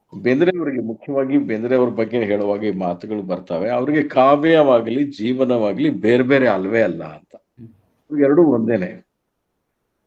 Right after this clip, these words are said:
Speaker 1: ಆ, in fact ಅವ್ರು ಒಂದು ಹಂತಕ್ಕೆ ಕಾವ್ಯವನ್ನು ಮೀರಿ ಜೀವನಕ್ಕೇನೆ ಒಂದಿಷ್ಟು, ಆ, ಹೆಚ್ಚು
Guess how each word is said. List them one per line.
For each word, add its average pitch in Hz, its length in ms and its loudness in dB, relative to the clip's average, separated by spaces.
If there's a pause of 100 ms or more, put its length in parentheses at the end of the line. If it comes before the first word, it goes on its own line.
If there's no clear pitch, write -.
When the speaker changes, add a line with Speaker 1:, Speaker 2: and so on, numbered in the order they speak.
(100)
Speaker 1:
ಆ, 104 100 -2 (840)
in 147 140 0
fact 185 220 0
ಅವ್ರು 151 340 -4
ಒಂದು 123 400 0
ಹಂತಕ್ಕೆ 151 1000 0
ಕಾವ್ಯವನ್ನು 156 640 0
ಮೀರಿ 165 220 2
ಜೀವನಕ್ಕೇನೆ 165 800 0
ಒಂದಿಷ್ಟು, 117 680 -6 (340)
ಆ, 95 220 -4
ಹೆಚ್ಚು 120 920 0